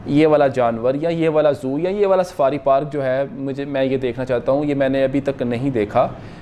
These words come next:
या, अ, मुझे इस वजह से मैं जोहानिसबर्ग जाना चाहता हूँ," या किसी भी शहर में जो आपने लिखा है वहाँ जाना चाहते हैं।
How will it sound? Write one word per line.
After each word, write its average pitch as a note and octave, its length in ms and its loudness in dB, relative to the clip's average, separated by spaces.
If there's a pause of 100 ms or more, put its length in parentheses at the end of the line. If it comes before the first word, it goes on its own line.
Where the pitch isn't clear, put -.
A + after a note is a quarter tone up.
(160)
या, C3+ 360 4
अ, A#2 680 0
मुझे C#3 340 -4 (280)
इस G3+ 180 -2
वजह D#3 160 4
से C3 160 -4
मैं B2 480 2
जोहानिसबर्ग A#2 520 -2
जाना F2+ 260 -4
चाहता F2+ 280 -6
हूँ," F2+ 160 -8 (140)
या B2+ 260 4
किसी D#3 280 -2
भी C#3 100 0
शहर A#2 240 0
में A2+ 200 -2
जो A2+ 200 0
आपने A2 260 0
लिखा A2 280 -2
है A2+ 120 2
वहाँ A2+ 460 -2
जाना G2 240 -2
चाहते G2 280 -10
हैं। G2 160 -10